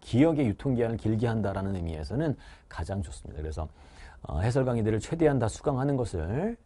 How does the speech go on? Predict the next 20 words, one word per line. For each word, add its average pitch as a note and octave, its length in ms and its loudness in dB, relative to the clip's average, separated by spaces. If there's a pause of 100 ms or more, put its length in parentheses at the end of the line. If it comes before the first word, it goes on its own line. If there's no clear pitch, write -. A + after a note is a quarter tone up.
여러분들에게 C3+ 840 -4
추천을 - 340 -6
좀 F#2+ 120 -2
드리고요. G#2+ 480 2 (580)
풀이법들 F#3+ 440 6
꼭 - 120 2
정리해달라. G2+ 680 4 (320)
그리고 B2 140 2
약점 F#3+ 260 8
문항들 E3+ 300 6
선별했다가, D#3+ 800 4 (300)
어, A2 600 2
나중에 A2+ 260 4
다시 - 260 0
한번 C#3+ 200 4
풀 G#3+ 140 4
수 F#3 140 -2
있으면 E3 640 0 (500)
더더욱 C3+ 480 8
좋겠죠. A2+ 480 -6